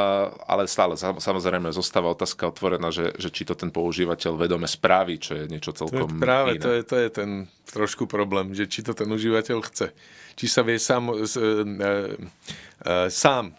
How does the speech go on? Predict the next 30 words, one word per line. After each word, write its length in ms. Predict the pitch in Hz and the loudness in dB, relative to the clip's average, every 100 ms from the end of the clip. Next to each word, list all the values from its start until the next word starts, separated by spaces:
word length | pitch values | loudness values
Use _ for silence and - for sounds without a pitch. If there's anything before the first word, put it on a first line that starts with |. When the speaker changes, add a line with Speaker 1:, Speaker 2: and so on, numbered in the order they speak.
| _ _ | _ _
Speaker 2:
dostať 400 | - 107 - 101 | -4 -4 -2 -6
z 80 | - | -4
tej 120 | 95 | -4
bubliny. 320 | 95 87 85 | -4 -8 -10
Speaker 1:
Áno, 240 | - 90 82 | -2 0 0
to, 300 | - 190 - | 2 2 2
to 160 | - | -2
väčšinou 340 | 104 123 147 139 | 0 0 0 2
nevie, 200 | 110 95 | 2 2
alebo 160 | 85 90 | 0 2
teda 180 | 107 | 0
predpoklad 560 | - 92 - 127 - 110 | 2 0 2 -2 0 0
je 100 | 90 | 2
taký, 240 | 80 80 117 | -2 -4 -4
že, 180 | 92 85 82 | -2 0 -2
že, 160 | 90 87 82 | 0 0 0
že, 180 | - 85 82 | -2 -4 -4
že 140 | 85 92 | -4 -6
to 120 | - | -2
asi 300 | 98 92 - | 0 0 0
nespraví, 680 | 82 76 - 101 113 139 - - | -2 -4 0 0 2 -4 -6 -10
ale 300 | - 190 190 - _ - 156 | -4 -2 -2 -6 _ -2 2
to 80 | |
už 160 | 139 101 | 2 2
nie 160 | 110 120 | 2 2
je 320 | 110 101 92 | 2 2 0
vecou, 400 | 92 - 110 95 | -2 0 2 0
by 160 | 78 | -2
som 160 | 87 95 | -6 -4
povedal, 400 | 98 98 90 | -2 2 2